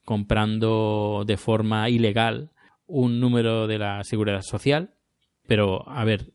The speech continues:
si me pillaban en algo así, pues, eh, me ponían dos meses en la prisión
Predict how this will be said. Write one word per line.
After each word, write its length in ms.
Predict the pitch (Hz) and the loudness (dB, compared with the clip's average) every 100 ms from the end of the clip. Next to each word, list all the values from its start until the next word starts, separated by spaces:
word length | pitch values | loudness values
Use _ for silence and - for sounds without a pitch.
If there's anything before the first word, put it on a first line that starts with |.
| - 135 | -16 -12
si 260 | - 123 | -4 0
me 140 | 113 110 | 2 2
pillaban 560 | 113 123 127 123 120 - | 4 4 4 2 -2 -6
en 160 | 113 110 | -2 0
algo 220 | 120 117 | 0 0
así, 360 | - 131 135 | -2 0 0
pues, 440 | 135 120 107 98 - | 0 0 2 0 -2
eh, 100 | 104 104 123 135 | -6 -6 -8 -8
me 220 | 151 123 110 | -4 0 2
ponían 340 | 117 127 113 | 2 2 2
dos 140 | 135 | 2
meses 260 | 139 160 127 | 0 -2 -2
en 80 | 131 | -2
la 100 | 170 | -2
prisión 540 | 139 - 147 165 202 | -4 -4 -2 -2 -6